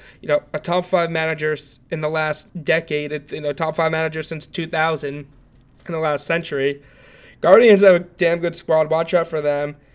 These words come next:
And I have the Astros winning the American League West. And just a man with these Yankees. So overall, like,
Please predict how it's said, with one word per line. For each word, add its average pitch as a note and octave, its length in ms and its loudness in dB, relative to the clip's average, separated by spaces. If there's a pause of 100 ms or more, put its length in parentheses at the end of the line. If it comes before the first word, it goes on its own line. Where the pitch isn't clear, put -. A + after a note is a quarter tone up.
(300)
And D#3+ 100 -2
I D#3+ 40 2
have E3 180 2
the E3 100 -2
Astros D3+ 380 0
winning D3+ 160 -4
the D3+ 60 -4
American D3 420 -2
League C#3+ 200 -6
West. F3 680 -6 (840)
And F#3+ 120 0
just F#3 160 -4
a F#3+ 40 0
man F#3 200 2
with F#3 80 -4
these F#3 220 -6
Yankees. F#3 640 -4 (800)
So A3+ 200 8
overall, G3 340 8
like, D3+ 300 0